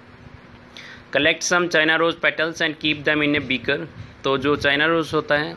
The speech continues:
उसकी फूलों की जो पत्तियां होती हैं, उनको इकट्ठा कीजिए और एक बीकर में रख दीजिए। Add some warm water into the beaker। अब उसमें कुछ गर्म पानी डाल दीजिए।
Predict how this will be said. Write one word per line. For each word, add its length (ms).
उसकी 440
फूलों 580
की 360
जो 140
पत्तियां 320
होती 220
हैं, 320
उनको 220
इकट्ठा 300
कीजिए 360
और 180
एक 140
बीकर 280
में 120
रख 120
दीजिए। 380
Add 300
some 200
warm 300
water 400
into 260
the 120
beaker। 380
अब 120
उसमें 340
कुछ 240
गर्म 240
पानी 260
डाल 220
दीजिए। 340